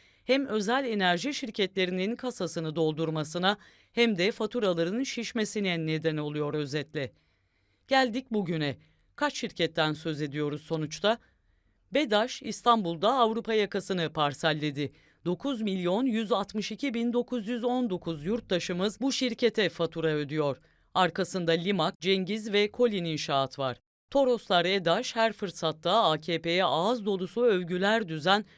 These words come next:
Güler Sabancı'nın Enerji Sası tarafından işletiliyor. Adana, Gaziantep, Mersin, Hatay, Osmaniye ve Kilis'te yaşayan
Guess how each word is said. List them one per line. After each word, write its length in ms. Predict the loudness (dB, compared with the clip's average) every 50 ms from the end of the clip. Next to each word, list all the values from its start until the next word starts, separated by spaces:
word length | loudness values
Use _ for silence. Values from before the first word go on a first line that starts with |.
| _ _ _ -4
Güler 280 | 0 2 2 4 2 2
Sabancı'nın 800 | 0 -2 0 2 4 4 4 2 0 0 0 0 0 -2 -2 -4
Enerji 480 | -2 -2 0 2 2 2 0 0 -4 -6
Sası 440 | -2 -2 -2 -2 -2 -2 -4 -4 -2
tarafından 640 | -2 -2 -2 -2 -4 -4 -4 -2 0 0 0 -2 -4
işletiliyor. 720 | -6 -6 -6 -6 -6 -6 -6 -6 -6 -4 -4 -4 -4 -6 -8 _ _ _ _ _ _ _ _ -2
Adana, 420 | 0 2 2 2 2 2 0 -2
Gaziantep, 920 | 0 2 2 4 4 2 2 2 2 2 2 2 0 -2 -2 -4 -2 -2
Mersin, 520 | -2 0 0 0 0 -2 -4 -4 -4 -4 -4
Hatay, 480 | -6 -6 -6 -4 0 2 4 4 2 0 _ _
Osmaniye 800 | -4 -4 -4 -2 0 0 2 2 4 2 2 2 2 0 0 0
ve 160 | 0 0 0
Kilis'te 540 | -2 -4 -4 -4 -2 -2 -4 -4 -4 -2 -2
yaşayan 560 | 0 0 0 -2 -2 0 2 4 4 2 0